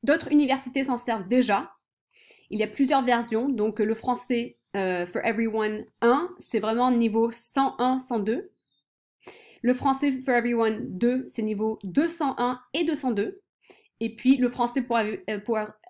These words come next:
for Everyone, pardon, et ben là c'est vraiment la version uniquement en Kindle parce que c'est un livre quand même assez énorme qui fait plus de neuf cents pages, mais c'est pour donc tous les niveaux. Et puis un autre livre qui risque de vous intéresser pour vos cours, c'est French Pla-, Plus. C'est en fait, ça vous apprend à vos élèves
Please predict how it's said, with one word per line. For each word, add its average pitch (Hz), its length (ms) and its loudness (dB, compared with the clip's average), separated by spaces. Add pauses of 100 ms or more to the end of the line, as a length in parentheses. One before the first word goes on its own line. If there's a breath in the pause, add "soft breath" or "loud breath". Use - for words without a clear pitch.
(140)
for - 180 4
Everyone, 247 460 8
pardon, 220 320 0
et 247 60 2
ben 190 120 2
là 226 160 2
c'est 247 140 -2
vraiment 208 200 0
la 214 140 0
version 202 460 -2
uniquement 254 400 6
en 214 80 0
Kindle 220 400 -2
parce 196 160 -10
que 185 80 -8
c'est 185 120 -10
un 185 40 -2
livre 196 260 -4
quand 208 80 -4
même 196 160 -4
assez 196 300 -6
énorme 185 340 -2
qui - 140 -16
fait 185 180 -10
plus 262 160 6
de 247 40 8
neuf 233 140 2
cents 185 160 -6
pages, 196 300 -4
mais 190 100 -2
c'est 202 340 -6 (280 soft breath)
pour 254 220 2
donc 226 260 -2
tous 277 100 2
les 240 80 4
niveaux. 196 320 -4 (840 loud breath)
Et 269 80 0
puis 320 220 0
un 311 80 6
autre 440 180 6
livre 508 160 -4
qui - 100 -2
risque 311 180 0
de 349 40 2
vous 294 100 2
intéresser 254 480 2
pour 262 140 -2
vos 226 160 0
cours, 381 380 4
c'est - 340 -4
French 277 360 -2
Pla-, 285 280 0 (120)
Plus. 311 260 2 (380 loud breath)
C'est - 160 -2
en 294 100 2
fait, 381 240 0
ça 320 120 2
vous 254 160 0 (160)
apprend 359 400 2
à 262 120 2
vos 262 100 4
élèves 262 360 2